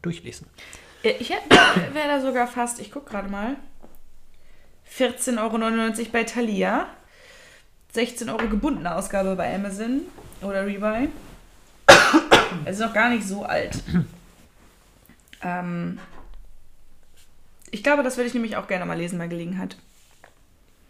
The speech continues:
Speaker 2: Hab ein Buch jetzt durchgelesen, seit Ewigkeit mir wieder fünf neue Bücher gekauft.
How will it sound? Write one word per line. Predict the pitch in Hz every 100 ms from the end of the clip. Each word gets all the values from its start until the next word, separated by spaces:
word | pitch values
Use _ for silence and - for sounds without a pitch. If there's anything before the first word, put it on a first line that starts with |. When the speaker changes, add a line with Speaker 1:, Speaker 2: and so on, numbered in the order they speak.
| _ - - - - -
Speaker 2:
Hab | - -
ein | 214 208
Buch | 214
jetzt | 214 -
durchgelesen, | 220 - 220 208
seit | 208 208
Ewigkeit | 214 208 - 214
mir | 208
wieder | 208 208 208
fünf | 208 214 202
neue | 202 185
Bücher | 175 170
gekauft. | 170 170 156 170 -